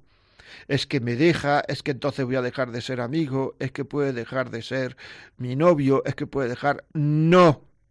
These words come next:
no, no.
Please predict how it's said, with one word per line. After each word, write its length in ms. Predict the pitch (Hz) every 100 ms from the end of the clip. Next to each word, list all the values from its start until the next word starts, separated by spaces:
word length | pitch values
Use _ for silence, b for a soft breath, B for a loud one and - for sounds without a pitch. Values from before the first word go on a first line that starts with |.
| _ _ _ b b b
no, 760 | 147 151 160 160 175 180 151 - _ _ _ _ _ b b b
no. 760 | 156 151 151 151 160 170 135